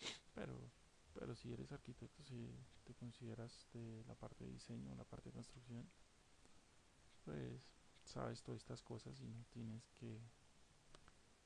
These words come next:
no tienes que preguntarle a nada, a nadie porque tú lo manejas. Entonces,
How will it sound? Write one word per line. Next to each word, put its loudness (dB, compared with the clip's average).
no 0
tienes 4
que 0
preguntarle 4
a 6
nada, 6
a 4
nadie 4
porque -8
tú -8
lo -2
manejas. -2
Entonces, -2